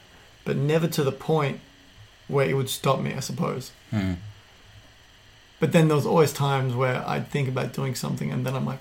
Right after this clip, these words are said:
Speaker 1: "Oh, you can't do it. You're, you know, either you're not good enough
Speaker 2: Hmm.
Speaker 1: or you can't do it or you shouldn't do it." And it was, I don't know.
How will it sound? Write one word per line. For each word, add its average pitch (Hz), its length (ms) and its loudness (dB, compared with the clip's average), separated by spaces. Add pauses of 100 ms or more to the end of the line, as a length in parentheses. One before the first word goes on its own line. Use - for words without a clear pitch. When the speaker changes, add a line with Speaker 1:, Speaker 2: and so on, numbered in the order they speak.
(140)
Speaker 1:
"Oh, - 260 -10
you - 80 -8
can't - 340 -10
do 57 300 -4
it. - 100 -4 (460)
You're, 127 300 2
you 135 120 0
know, 131 80 -2
either 131 200 0
you're 127 240 -4
not 127 140 -6
good 160 140 4
enough 208 360 4 (120)
Speaker 2:
Hmm. 180 320 2
Speaker 1:
or 127 400 2 (160)
you 127 200 -2
can't 160 320 0
do 202 200 6
it 214 80 -4 (440)
or 139 180 0
you 123 140 -2
shouldn't 156 400 0
do 196 180 4
it." 208 100 -2 (540)
And 143 180 2
it 160 120 2
was, 139 400 4 (480)
I 170 180 8
don't 143 120 2
know. - 160 -2